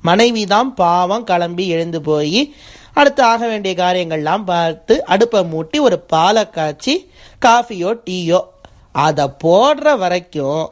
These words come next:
இவர் இங்கேருந்து துயிலெழவே மாட்டார். இது அநேகமா எல்லார் வீட்லையும் நடக்கக்கூடிய விஷயம். இப்படி உங்க வீட்ல நடந்ததுன்னா ரொம்ப சந்தோஷப்பட்டுக்கோங்க. ஏன்னா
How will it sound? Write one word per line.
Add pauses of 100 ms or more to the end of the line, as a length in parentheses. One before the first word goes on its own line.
(120)
இவர்
இங்கேருந்து (160)
துயிலெழவே
மாட்டார். (1160)
இது
அநேகமா
எல்லார்
வீட்லையும்
நடக்கக்கூடிய
விஷயம். (1080)
இப்படி
உங்க
வீட்ல
நடந்ததுன்னா (200)
ரொம்ப
சந்தோஷப்பட்டுக்கோங்க. (400)
ஏன்னா